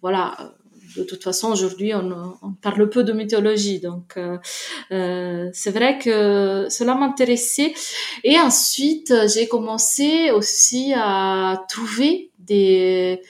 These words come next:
des liens très, très subtils entre les, entre les dialogues avec Leoco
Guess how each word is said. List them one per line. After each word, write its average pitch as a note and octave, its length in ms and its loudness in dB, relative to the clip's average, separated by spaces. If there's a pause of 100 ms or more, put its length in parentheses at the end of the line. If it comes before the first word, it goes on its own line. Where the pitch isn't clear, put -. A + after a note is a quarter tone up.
(260)
des G#3+ 200 2
liens A#3 520 2 (120)
très, A3+ 200 -2 (320)
très B3+ 140 2
subtils C4+ 720 0
entre A#3 520 2
les, G#3 420 6
entre G#3 260 -4
les G3 120 -2
dialogues G#3 280 -2
avec C#4 240 -2
Leoco A#3 500 -2